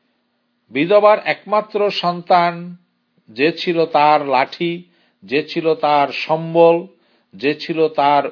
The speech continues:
উপায় এবং যে ছিল তার একমাত্র আশ্রয়। এবং সেই ছেলে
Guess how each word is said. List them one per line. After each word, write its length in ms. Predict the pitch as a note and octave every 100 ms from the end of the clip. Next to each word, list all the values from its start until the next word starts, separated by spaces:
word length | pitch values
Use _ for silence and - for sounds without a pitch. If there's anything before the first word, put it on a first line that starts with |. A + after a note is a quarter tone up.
| -
উপায় 600 | E3 E3+ D3 C#3+ C#3+ D3+ E3 _ _ _ -
এবং 480 | C3 D3 D3 C#3+ A#2+
যে 180 | C#3
ছিল 560 | E3+ - F3+ E3 D3 D3 D3+ _ _ _
তার 220 | - C#3+ C#3+
একমাত্র 720 | D#3 E3 - F#3 D#3 - D3+ C3+
আশ্রয়। 680 | B2 B2+ - - A2 E2 - _ _ _ -
এবং 280 | F#3 G#3 G3+
সেই 520 | - F#3+ A3 B3+ - _ _ _ -
ছেলে 580 | - F#3+ F#3+ D3 -